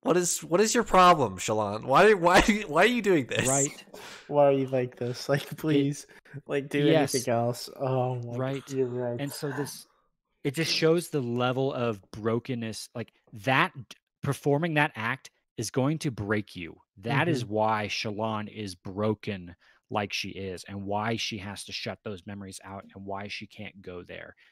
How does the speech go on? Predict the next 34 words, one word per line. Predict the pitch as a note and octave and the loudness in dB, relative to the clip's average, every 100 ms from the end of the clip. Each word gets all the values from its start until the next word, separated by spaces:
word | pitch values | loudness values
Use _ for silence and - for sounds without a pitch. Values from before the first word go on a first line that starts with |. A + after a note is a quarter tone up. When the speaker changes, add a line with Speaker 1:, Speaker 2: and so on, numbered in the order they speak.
| _ | _
Speaker 1:
Right. | E3 E2 | -8 -6
Speaker 2:
Because | D#2 - A#2+ G#2 - _ _ - | -6 -6 -6 -6 -12 _ _ -6
not | A#2 E3 | 2 4
only | E3+ | 4
did | C#3 | 0
she | - | -4
kill | - A#2 | -6 -6
her | G#2+ | -6
father, | - F2+ E2 D#2+ E2+ _ _ _ _ | -6 -8 -8 -12 -16 _ _ _ _
she | - - A#2+ G#2+ _ | -10 -8 -8 -12 _
did | - C#3+ C3 | 0 0 2
it | B2+ B2+ B2+ _ _ _ _ _ | -2 -8 _ _ _ _ _ _
a | A2+ G#2+ G#2+ G2+ | -6 -4 -4 -6
brutal | F2 F2 F#2 G2+ A#2 A#2+ A#2+ A2 | -10 -12 -8 -2 0 2 0 -2
way | G#2 G#2+ G2+ E2+ D#2 D#2 _ _ _ - | -4 -4 -6 -8 -12 -18 _ _ _ -6
that | A2 | -4
it | G#2+ | -4
is, | G#2+ F#2+ - | -6 -8 -6
yeah, | A2+ F2+ - A#2 | -6 -8 -12 -10
gonna | G#2+ G#2 | -10 -10
absolutely | A2 A#2 - G#2+ G2 G#2+ G2 | -8 -8 -6 -8 -4 -4 -6
haunt | F#2 - G#2+ G2 | -8 -6 -6 -6
her | G2 | -8
for | F#2 F#2+ | -8 -10
the | |
rest | F#2 F2+ - | -10 -12 -16
of | - | -18
her | F2 | -14
life. | F2 - - _ _ _ _ - | -14 -14 -20 _ _ _ _ -12
Speaker 3:
Mm-hmm. | A#2+ C3 B2 B2+ _ _ _ _ _ _ _ _ _ _ _ _ _ _ _ _ _ _ _ _ _ - | -8 -8 -8 -12 _ _ _ _ _ _ _ _ _ _ _ _ _ _ _ _ _ _ _ _ _ -6
Speaker 2:
On | C3 | -4
top | C3 F3 G3 | 2 4 4
of | C#3 | 2
that, | F#2+ | -2